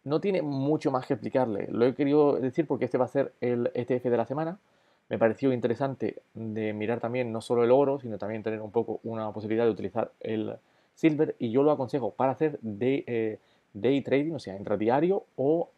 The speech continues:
swing trading semanal. Y eso está muy, muy bien. Así que lo aconsejo por, para quien le gusta hacer ese tipo, que empiece a estudiárselo y ver cómo se mueve. Yo cada semana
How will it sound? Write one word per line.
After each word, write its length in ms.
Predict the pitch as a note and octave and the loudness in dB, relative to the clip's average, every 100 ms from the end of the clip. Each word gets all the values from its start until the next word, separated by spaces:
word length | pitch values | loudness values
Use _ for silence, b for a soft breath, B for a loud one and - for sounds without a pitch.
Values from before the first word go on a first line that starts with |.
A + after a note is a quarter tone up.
| - | -16
swing 360 | G#2 A2+ B2+ A#2 | -8 -4 -4 0
trading 460 | A#2 A#2+ B2+ C3+ - | 2 2 0 -8 -14
semanal. 720 | - F2+ F#2+ B2 C#3 D3 C3+ | -18 -14 -4 -2 0 0 0
Y 60 | |
eso 100 | C3+ | -4
está 200 | C#3 A#2+ | -6 -6
muy, 360 | A2 A2+ C#3+ D3+ | -6 -4 -2 -2
muy 200 | C3+ C3 | -4 -4
bien. 300 | G2+ F#2 F2+ b b b - | -6 -8 -10 b b b -14
Así 200 | - B2+ | -8 0
que 120 | C#3+ | 4
lo 100 | A2+ | 4
aconsejo 460 | G#2 G2+ - C3 | 2 -4 -4 -4
por, 160 | A#2+ G#2 - - | -4 -6 -8 -8
para 180 | A2 | -6
quien 160 | G2+ A2 | -4 -2
le 60 | A2 | -2
gusta 200 | A#2 B2+ | -2 -2
hacer 140 | C3 | -2
ese 120 | A2 | -4
tipo, 220 | C3 A#2 | -4 -4
que 60 | - | -4
empiece 260 | G2 C3 C3 | -4 -2 -2
a 20 | |
estudiárselo 640 | - A#2 C#3+ C3 D3 E3 b b b - | -2 0 0 2 -2 -4 b b b -8
y 80 | A2+ | 0
ver 220 | C3+ C#3 | 0 0
cómo 280 | - B2+ C3+ | 0 0 -2
se 80 | A2 | -4
mueve. 260 | G#2 G2 | -4 -4
Yo 140 | G#2 A#2 | -2 0
cada 200 | G#2 G#2+ | 0 0
semana 440 | C#3 D#3 F#3+ C4 | 0 0 -2 -4